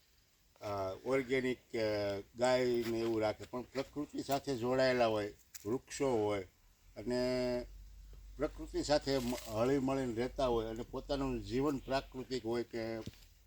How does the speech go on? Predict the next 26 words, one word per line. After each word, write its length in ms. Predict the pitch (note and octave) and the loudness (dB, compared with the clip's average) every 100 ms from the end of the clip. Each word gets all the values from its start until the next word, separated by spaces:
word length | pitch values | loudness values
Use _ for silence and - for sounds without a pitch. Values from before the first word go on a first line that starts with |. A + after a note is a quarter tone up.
| - - - - - - - C3+ | -18 -16 -16 -20 -16 -12 -8 -2
એ 120 | C#3+ | -2
રીતની 380 | C#3 - C3+ B2 | -2 -2 -4 -4
ખેતીને 480 | - B2 - B2 | -4 -6 -4 -2
અમે 160 | B2 B2 | -2 -2
પ્રાકૃતિક 580 | A2+ A#2+ - A#2 G#2 F#2+ | -2 -2 -2 -6 -6 -4
ગણી. 240 | G#2+ G#2 | -4 -4
બા-, 180 | G2+ A2 - A#2+ | -4 -8 -10 -4
બાકી 520 | B2 - C3 C3 B2+ - | -4 -2 -2 -2 -2 -6
તો 320 | C3 C3 C3 | -6 -4 -6
પ્રાકૃતિક 580 | B2 B2+ C3+ C3+ B2 C3+ | -6 -8 -6 -8 -10 -12
ખેતી 320 | - C3 C#3 | -12 -8 -8
તો 200 | B2 C3+ | -4 -6
ઘણા 280 | A2 A#2+ D3 | -2 2 2
એના 240 | C3 B2+ | 2 0
ડેફિનેશન 600 | A#2+ A#2+ - A2+ A2+ G#2+ | 0 -2 -2 -4 -4 -6
થઈ 280 | G2 A2 G#2+ | -4 -2 -2
ગયા, 200 | G2+ A#2 - _ - _ _ _ - - | -2 -6 -10 _ -20 _ _ _ -20 -10
પણ 140 | A2+ | -10
પ્રકૃતિ 680 | G2+ B2 C3 - D#3 - C#3 | -8 -10 -10 -6 -6 -4 -2
સાથે 320 | C3+ C3+ A#2+ | -2 -2 -2
રહી, 240 | C3 C#3 | 0 2
back 400 | A#2 B2 C#3 - | 2 0 -2 -4
to 20 | |
nature 380 | B2 B2+ A#2+ A#2+ G2+ | -4 -4 -2 -6 -4
કહેવાય 380 | B2+ D#3 A#2 G2 - - _ _ | -2 0 0 -4 -14 -20 _ _
ટૂંકમાં 420 | A#2 A2+ A2 F#2+ | -12 -6 -4 -6